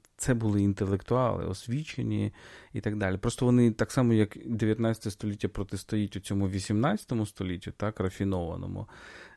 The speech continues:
е, гедоністично, так само шістнадцяте століття Рабле протистоїть у цьому п'ятнадцятому століттю Ренесансу.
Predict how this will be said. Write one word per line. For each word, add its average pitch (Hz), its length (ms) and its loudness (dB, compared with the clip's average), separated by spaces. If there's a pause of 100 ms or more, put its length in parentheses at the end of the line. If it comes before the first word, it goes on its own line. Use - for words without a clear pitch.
е, - 60 -2 (880)
гедоністично, 104 760 2
так - 160 -4
само 196 240 0
шістнадцяте 160 720 -2
століття 156 420 -2
Рабле 120 400 4
протистоїть - 680 -6
у 110 40 -4
цьому 117 260 -2
п'ятнадцятому 110 640 -4
століттю 110 420 -8
Ренесансу. 113 560 -6